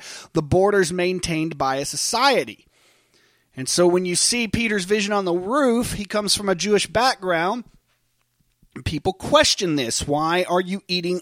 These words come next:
unclean food?" Unclean animals, if you will. "Why are you eating these? This is wrong." <laughs>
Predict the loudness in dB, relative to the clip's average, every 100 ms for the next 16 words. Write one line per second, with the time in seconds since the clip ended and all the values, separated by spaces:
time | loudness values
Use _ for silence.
0 | -2 0 0 -4 -4 -4 -4 -2 -2 -2
1 | -4 -4 -4 -4 -4 -2 -2 -4 -6 -8
2 | -8 -8 -10 -14 _ _ _ _ _ _
3 | _ _ -6 -2 0 -2 -2 0 4 4
4 | 2 0 -8 -6 -6 0 4 6 8 6
5 | 2 -8 -4 -2